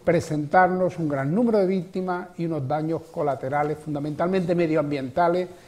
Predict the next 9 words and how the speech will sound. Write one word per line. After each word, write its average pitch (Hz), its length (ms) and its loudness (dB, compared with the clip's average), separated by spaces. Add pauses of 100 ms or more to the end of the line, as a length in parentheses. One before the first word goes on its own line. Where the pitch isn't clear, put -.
(140)
y 180 100 2
con 190 180 6
una 240 200 6
solu-, 196 380 4
solución 170 540 0
compleja 196 760 2 (260)
y 180 120 6
habitualmente 165 800 4
internacional. 160 840 2